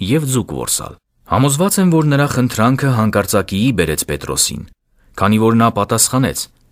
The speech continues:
«Հիսուս, մենք ձկնորսության էինք ամբողջ գիշեր և ոչինչ չբռնեցինք»։ Պետրոսն արհեստավարժ ձկնորս էր և գիտեր, թե ինչպես ձուկ որսալ։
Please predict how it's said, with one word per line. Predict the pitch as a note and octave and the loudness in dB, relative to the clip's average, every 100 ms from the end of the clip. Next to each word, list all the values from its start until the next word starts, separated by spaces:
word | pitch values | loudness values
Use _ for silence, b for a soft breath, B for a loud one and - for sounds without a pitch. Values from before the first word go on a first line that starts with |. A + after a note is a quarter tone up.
| _ - | _ -6
«Հիսուս, | F2 E2+ - C3+ - - B | -2 0 2 0 -2 -6 B
մենք | E2 G2 G#2+ | 0 2 2
ձկնորսության | G#2 - B2 - C3 E3 F3 | 0 0 0 0 -2 0 2
էինք | D3 C#3 B2+ | 2 2 2
ամբողջ | A#2 B2 D#3 - A2+ | 2 2 0 -2 -4
գիշեր | G#2+ G#2 - D#3+ | 0 0 0 0
և | A2 G2+ | 0 0
ոչինչ | F2 F#2 C3+ C3 | 0 0 0 0
չբռնեցինք»։ | - F2+ F2+ F#2+ G2+ - D#3 C#2 - _ _ | -2 -2 -2 -2 -2 -2 -2 -4 -12 _ _
Պետրոսն | F2+ E2+ G#2 C#3 F#2 | -2 2 2 2 2
արհեստավարժ | E2+ E2 - E2+ G2+ A#2+ | 0 0 0 2 2 0
ձկնորս | G2+ - A2 C#3 - | -4 -2 0 0 0
էր | F2 | 0
և | F#2 E2+ | 0 0
գիտեր, | F#2 G#2 E3+ | -2 -2 -2
թե | D#3+ C3 | 0 0
ինչպես | C#3 - F3 D#3+ | 0 -2 -2 -2
ձուկ | - E2 D2 | -4 -6 -6
որսալ։ | C#2 - - | -6 -4 -6